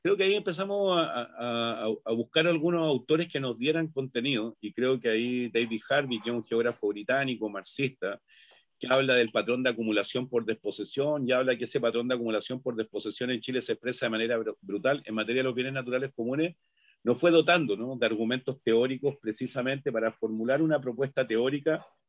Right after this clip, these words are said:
que saliera del patrón extractivista, es decir, de recursos naturales, y que llegara a bienes naturales comunes.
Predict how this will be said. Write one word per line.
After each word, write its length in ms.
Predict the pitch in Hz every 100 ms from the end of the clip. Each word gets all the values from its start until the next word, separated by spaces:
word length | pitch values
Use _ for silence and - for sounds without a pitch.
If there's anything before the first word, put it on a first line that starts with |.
| _ _
que 100 | -
saliera 440 | 117 113 120 160 185
del 140 | 180
patrón 340 | 165 151 160 160
extractivista, 840 | 160 156 147 139 131 156 160 101
es 60 | -
decir, 240 | - 110
de 80 | 98
recursos 420 | 101 92 131 147
naturales, 500 | 143 135 139 151 160
y 160 | - 113
que 100 | 113
llegara 480 | 113 113 131 143 -
a 100 | 107
bienes 260 | 117 160 143
naturales 420 | 131 127 131 123
comunes. 360 | 117 107 92